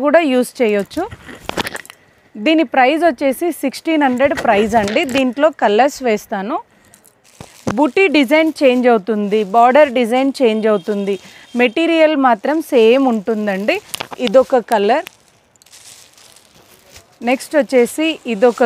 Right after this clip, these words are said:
color, Light ash with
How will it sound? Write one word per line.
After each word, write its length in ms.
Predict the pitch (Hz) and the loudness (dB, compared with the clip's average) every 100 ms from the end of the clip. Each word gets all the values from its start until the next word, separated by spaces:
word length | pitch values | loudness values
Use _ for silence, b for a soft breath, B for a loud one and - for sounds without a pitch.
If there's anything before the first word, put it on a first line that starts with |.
| 208 | 0
color, 320 | 220 202 269 330 - - - - - - - - _ - - - _ _ _ - _ _ - _ - - 1077 1077 1077 - - _ _ - - - - - _ _ _ - 208 | 0 2 0 -2 -12 -12 -12 -14 -18 -18 -20 -20 _ -20 -20 -20 _ _ _ -20 _ _ -20 _ -20 -20 -18 -18 -18 -18 -20 _ _ -20 -20 -20 -20 -20 _ _ _ -6 0
Light 400 | 214 285 330 359 311 220 | 2 2 0 -2 -2 0
ash 240 | 226 233 247 | 0 0 -4
with 180 | 247 - | -6 -4